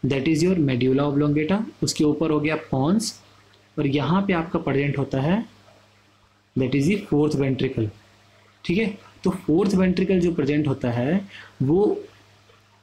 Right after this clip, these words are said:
मेडुला का, that is the medulla का अपर पार्ट, upper part of medulla,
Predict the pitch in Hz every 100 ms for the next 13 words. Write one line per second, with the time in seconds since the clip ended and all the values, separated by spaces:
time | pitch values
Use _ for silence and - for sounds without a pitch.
0 | - - - 139 147 156 165 185 185 220
1 | 151 151 156 170 202 175 165 170 180 233
2 | - 151 - 151 - 107 - - - -
3 | _ - _ _ _ _ _ _ _ _
4 | _ - 147 185 180 175 175 196 185 175
5 | 190